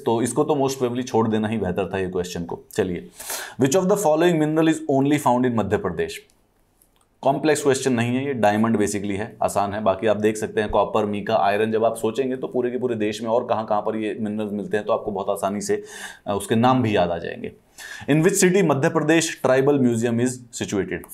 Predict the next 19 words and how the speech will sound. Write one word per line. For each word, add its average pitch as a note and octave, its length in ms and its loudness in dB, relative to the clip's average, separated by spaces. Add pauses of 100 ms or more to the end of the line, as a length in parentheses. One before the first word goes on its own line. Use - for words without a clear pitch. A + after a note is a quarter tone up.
(180)
भोपाल। - 380 -4 (460)
सरल A2+ 260 2
क्वेश्चन। - 340 -10
तो - 160 -6
इस D#3 120 2
प्रकार E3+ 360 2
से E3+ 180 -4 (160)
स्टार्टिंग B2+ 400 2
से D3 120 -2
लेके C3 280 -6 (260)
नाइंटी A2 320 -2
नाइन A2+ 260 -4
तक A#2 180 -4
हम A2 100 -4
लास्ट G2 280 0
में G#2+ 100 -8
पहुंच F#2+ 240 -4
गए F2+ 160 -2
हैं C3+ 180 -6